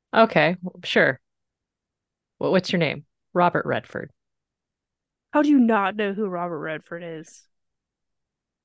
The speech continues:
Speaker 1: You know, it's just hilarious because this woman, like,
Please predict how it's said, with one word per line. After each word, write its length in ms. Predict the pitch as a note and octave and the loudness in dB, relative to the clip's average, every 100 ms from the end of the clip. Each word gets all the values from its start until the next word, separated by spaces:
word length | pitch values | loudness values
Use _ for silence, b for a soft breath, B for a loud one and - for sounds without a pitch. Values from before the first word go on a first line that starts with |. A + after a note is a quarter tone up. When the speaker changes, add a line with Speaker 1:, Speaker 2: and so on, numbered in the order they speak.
| _ _ _ _ | _ _ _ _
Speaker 1:
You 140 | A#3 A#3+ | 2 6
know, 140 | B3 | 6
it's 200 | - G#3 | 6 0
just 260 | - A3+ G#3+ | 0 -2 -2
hilarious 760 | - G#3 F3+ D#3 D3+ E3 F3 - | -2 0 2 0 2 0 0 -4
because 420 | F3+ - E3+ D#3 | -8 0 0 0
this 320 | F3 E3+ - | -4 -4 0
woman, 320 | E3+ F3 E3+ | 0 2 0
like, 320 | D#3+ D3 C#3 | -2 -4 -8